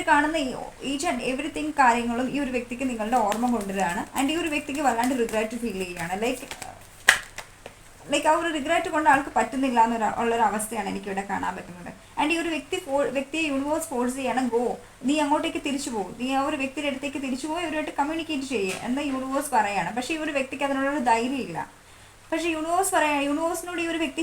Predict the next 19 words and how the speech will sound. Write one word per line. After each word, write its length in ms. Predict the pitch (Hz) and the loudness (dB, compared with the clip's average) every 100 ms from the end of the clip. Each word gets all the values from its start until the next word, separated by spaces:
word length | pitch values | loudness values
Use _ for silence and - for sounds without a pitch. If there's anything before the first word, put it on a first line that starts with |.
| 311 | 2
ഹെൽപ്പ് 200 | 262 262 | 2 0
ചെയ്യുകയാണ്, 300 | 285 269 285 - - | 0 2 0 -2 -2
ചോദിക്കുകയാണ്, 380 | 269 254 269 254 | -2 0 -2 0
ലൈക്ക്, 160 | 330 - - - - 247 | -2 -4 -14 -16 -10 -4
"എനിക്ക് 220 | 277 311 330 | -2 0 4
ഹെൽപ്പ് 240 | 269 277 285 | 4 4 0
എന്തെങ്കിലും 300 | 285 311 320 | 0 -2 -2
ചെയ്തു 200 | 302 269 254 | -2 0 4
താ" 80 | 262 247 | 4 4
എന്നുള്ള 240 | 262 285 285 | 2 2 0
രീതിക്ക് 240 | 269 277 | -4 -6
ഇവർ, 100 | 269 269 - | -8 -8 -4
ഇവർ 140 | 269 262 262 | -4 -2 0
ദൈവത്തോട് 340 | 269 294 277 | 0 -2 -4
ഒത്തിരി 300 | 277 269 269 285 269 | -4 -4 -2 0 0
പ്രയർ 240 | 247 285 269 | 0 0 -2
ചെയ്യുന്നുണ്ട്, 420 | 240 196 165 156 - - - - - - - - - - - - | -2 -4 -6 -10 -12 -20 -20 -20 -20 -20 -20 -20 -20 -20 -16 2
മാനിഫെസ്റ്റ് 420 | 269 311 320 - 294 | 4 4 0 -2 0
ചെയ്യുന്നുണ്ട് 320 | 247 233 | 0 0